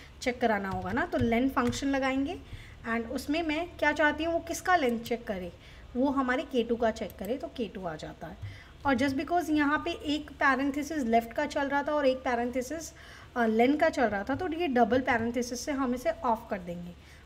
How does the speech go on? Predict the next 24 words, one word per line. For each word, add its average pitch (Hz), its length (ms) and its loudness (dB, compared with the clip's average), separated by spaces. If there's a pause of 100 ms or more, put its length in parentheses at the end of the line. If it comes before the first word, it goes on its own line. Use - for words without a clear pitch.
(100)
उसके - 200 0
बाद 226 280 0
equals - 420 -2
to 339 100 -2 (480)
and 233 140 0
हमारा 214 280 -2
के 214 240 -6
टू 247 220 -2
आ 240 80 6
जाएगा 262 380 0
just 226 200 -2
because 226 200 -2
वो 226 100 0
filter 233 360 0
function 240 380 -2
चल 269 200 0
रहा 285 120 0
है। 381 120 -4 (420)
And 233 260 0
now 233 100 2 (200)
again 233 320 2
parenthesis 220 560 -2
off। - 920 -6
Now 202 140 -4